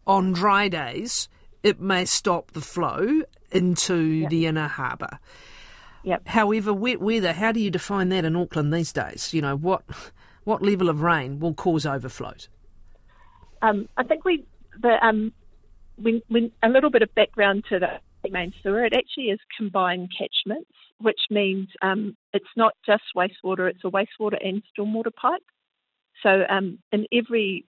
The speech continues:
Speaker 2: rainfall event, additional flow, additional stormwater flows are passed into the pipe, and that's, um, that's what we need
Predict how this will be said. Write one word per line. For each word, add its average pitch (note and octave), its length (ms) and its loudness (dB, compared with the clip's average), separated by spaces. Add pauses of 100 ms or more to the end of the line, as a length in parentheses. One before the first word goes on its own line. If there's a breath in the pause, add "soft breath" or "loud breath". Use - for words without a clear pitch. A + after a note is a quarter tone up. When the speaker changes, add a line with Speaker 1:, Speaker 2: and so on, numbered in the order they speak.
(100)
Speaker 2:
rainfall F#3+ 480 0
event, F3+ 380 -4
additional F#3+ 520 -4
flow, F#3 300 2 (120)
additional G3+ 440 -2 (140)
stormwater G3+ 440 -2
flows G3+ 280 0
are F#3+ 140 -10
passed G#3 280 -4
into G#3 220 -8
the F#3+ 80 -8
pipe, C#4 300 -4 (800)
and G3+ 200 0
that's, F3+ 180 0 (200)
um, F3 280 -4 (220)
that's G3 220 -2
what G3+ 200 0
we F#3+ 160 -2
need F#3 260 -6